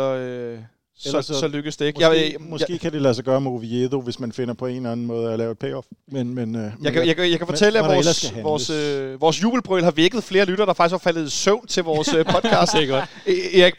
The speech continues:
Speaker 1: Erik Brahe Jensen skriver på Twitter, at han var faldet i søvn. Han blev simpelthen vækket af jubelbrølet, øh, i hans ører eller højtaler, hvor det var.
Speaker 2: <laughs>
Speaker 1: Fordi vi, øh, <laughs> vi kammede ikke over, vi blev så lykkelige.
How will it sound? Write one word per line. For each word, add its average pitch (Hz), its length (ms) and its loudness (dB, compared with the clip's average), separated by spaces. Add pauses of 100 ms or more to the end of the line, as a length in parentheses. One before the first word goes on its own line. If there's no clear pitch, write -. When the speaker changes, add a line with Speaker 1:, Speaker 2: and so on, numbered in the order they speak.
(100)
Speaker 1:
Erik 165 260 4
Brahe 156 340 4
Jensen 180 320 0
skriver 170 240 -2
på 160 60 -4
Twitter, 165 280 -2
at 156 120 6
han 160 100 4
var 165 80 2
faldet 165 260 0
i 151 40 -2
søvn. 180 240 0
Han 165 80 -2
blev 160 160 -2
simpelthen 185 300 -2
vækket 175 280 2
af 165 60 2
jubelbrølet, 156 840 -2
øh, 139 160 0
i 139 160 -4
hans 147 220 -2
ører 151 180 0
eller 143 260 4
højtaler, 147 360 0
hvor 143 120 -4
det 143 80 -10
var. 147 180 0 (180)
Speaker 2:
<laughs> - 180 -20
Speaker 1:
Fordi 180 340 0
vi, 170 240 2
øh, 180 500 6
<laughs> - 0 -
vi 180 60 -10
kammede 156 540 4
ikke 170 180 2
over, 156 220 4
vi 156 120 -6
blev 156 240 -2
så 175 120 -4
lykkelige. 160 460 -6